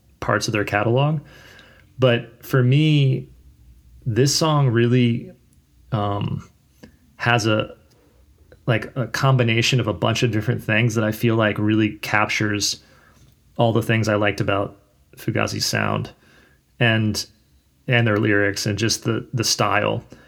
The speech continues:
And so whenever I'm, you know, jonesing for my Fugazi fix, I, I <laughs> often listen to this song because I,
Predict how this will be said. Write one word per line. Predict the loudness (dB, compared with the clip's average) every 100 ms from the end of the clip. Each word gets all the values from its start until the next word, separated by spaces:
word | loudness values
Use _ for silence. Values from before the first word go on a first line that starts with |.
| _ _ -2
And | 0
so | 2 2 2 -2 -6 _ _ _ _ _ _ _ _ _
whenever | 0 2 4 2
I'm, | 2 -2 -2
you | 0
know, | -2 -4
jonesing | -2 0 2 2 0
for | 0
my | 0
Fugazi | 0 0 2 2 0
fix, | 0 -2 0
I, | 0 -2 -2
I | 2 2
<laughs> | 2 2
often | 0 2 2
listen | 2 0 0
to |
this | 0 0
song | 0 0 0
because | -2 -2
I, | 0 -2